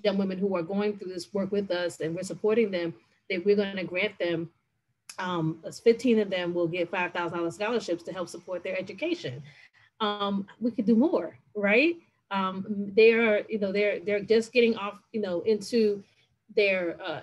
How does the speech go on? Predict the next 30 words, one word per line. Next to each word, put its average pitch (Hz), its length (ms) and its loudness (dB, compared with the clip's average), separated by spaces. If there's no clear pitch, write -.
academic, 240 560 2
uh, 175 260 -2
pursuits, 240 800 0
and 202 320 2
we 226 100 6
wanna 220 280 4
see 214 260 2
them 185 600 0
get 208 200 2
to 190 420 -2
that, 175 240 -2
the 175 60 -2
last 175 420 -2
leg, 170 420 -2
right? 190 340 0
So 190 180 -2
if 185 60 -4
we 220 80 0
could 202 160 2
scholarship 196 540 -2
them 175 160 -4
past 214 400 -4
the - 140 2
first 175 300 -2
two 170 160 0
years, 170 420 2
that 262 160 0
would 220 140 4
be 165 200 0
even, 156 300 -2